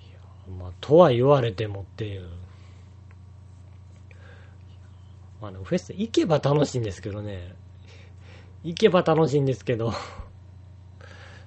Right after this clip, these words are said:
なんかね、もう、うわーっていう。もうなんか、こっからここ、こっからここ、見るもんないよなっていう。もうこっからここ、休憩時間やなっていう。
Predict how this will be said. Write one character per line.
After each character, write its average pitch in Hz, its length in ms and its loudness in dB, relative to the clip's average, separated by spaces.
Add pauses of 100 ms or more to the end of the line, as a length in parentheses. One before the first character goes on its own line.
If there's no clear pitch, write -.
(840)
な 101 80 -12
ん 92 60 -14
か 95 80 -14
ね、 95 80 -16
も 92 240 -12 (1300)
う、 107 40 -10
う 107 40 -8
わ 107 480 -6
ー 113 60 0
っ - 40 -4
て - 180 -8
い 98 120 -10
う。 90 120 -12 (1200)
も 117 100 -6
う - 20 -4
な 107 100 -6
ん 98 40 -10
か、 95 180 -12
こ - 260 0
っ - 40 -20
か 208 140 8
ら 180 120 4
こ 107 120 -4
こ、 110 240 -6 (1080)
こ 147 240 4
っ - 40 -20
か 220 140 6
ら 165 100 4
こ 113 120 -6
こ、 123 320 -2
見 127 200 0
る 165 160 8
も 208 180 8
ん 143 80 2
な 127 160 2
い 170 80 8
よ 135 120 4
な 113 160 -2
っ - 20 -2
て 107 180 -10
い 92 140 -10
う。 104 100 -16
も 117 120 -4
う 113 40 -4
こ 151 220 6
っ - 40 -20
か 220 100 6
ら 185 100 6
こ 120 120 -2
こ、 110 140 -2
休 185 280 6
憩 185 240 8
時 170 140 4
間 139 180 2
や 98 160 -8
な 107 140 -8
っ - 20 -10
て - 200 -16
い 95 40 -6
う。 87 260 -14